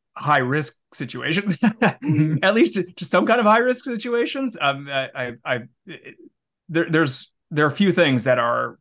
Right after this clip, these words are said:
Speaker 1: so frightening as being in front of television, in front of millions of people, and knowing that you could look like a complete idiot on something you really, really care about. Like
Speaker 2: Right.
Speaker 1: th-, that, that is, that, that is a, a, a high stress situation. Um, and, or, and the fact that I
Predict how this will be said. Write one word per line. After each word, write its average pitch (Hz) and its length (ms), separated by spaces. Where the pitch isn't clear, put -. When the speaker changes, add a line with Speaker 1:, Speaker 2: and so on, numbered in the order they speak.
Speaker 1:
so 127 440
frightening 113 400
as 110 140
being 113 180
in 110 220
front 123 180
of 107 100
television, 113 720
in 127 180
front 120 160
of 110 40
millions 117 300
of 123 60
people, 123 440
and 120 140
knowing 117 180
that 110 80
you 117 80
could 127 140
look 123 120
like 110 120
a 113 60
complete 127 360
idiot 117 400
on 120 100
something 117 220
you 110 160
really, 123 500
really 117 260
care 110 200
about. 104 300
Like 131 200
Speaker 2:
Right. 131 260
Speaker 1:
th-, - 180
that, 165 180
that 208 160
is, 170 180
that, 156 260
that 147 180
is 147 140
a, 139 120
a, 120 500
a 131 40
high 120 180
stress - 360
situation. 123 640
Um, 127 560
and, 135 600
or, 123 480
and 156 280
the 131 60
fact 151 220
that 143 100
I 131 280